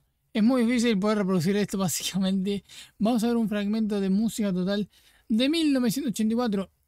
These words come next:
Tengo uno de mil novecientos ochenta y cinco, pero preferí escoger este porque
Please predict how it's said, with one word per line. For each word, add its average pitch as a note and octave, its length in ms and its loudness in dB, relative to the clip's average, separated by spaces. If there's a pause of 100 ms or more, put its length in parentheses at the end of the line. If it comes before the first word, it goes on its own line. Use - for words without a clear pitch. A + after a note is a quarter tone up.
(140)
Tengo E4 400 0
uno D4+ 260 -2
de A#3+ 80 2
mil D4 160 0
novecientos A#3+ 400 2
ochenta - 0 -
y - 20 0
cinco, G3 440 0 (1120)
pero B3 320 4 (600)
preferí B3+ 580 0
escoger - 480 -4
este A#3 240 -2
porque G3+ 420 -2